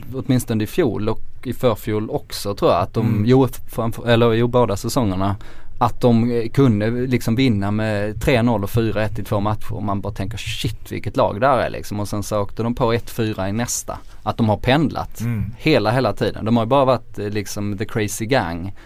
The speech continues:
Speaker 1: Och man har kollat deras tabellrad. Eh, det har åtminstone varit lite min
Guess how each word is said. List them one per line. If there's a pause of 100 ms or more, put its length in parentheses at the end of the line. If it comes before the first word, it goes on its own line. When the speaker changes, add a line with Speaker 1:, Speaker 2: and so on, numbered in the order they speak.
(120)
Speaker 1:
Och
man
har
kollat
deras
tabellrad. (360)
Eh, (300)
det
har
åtminstone
varit
lite
min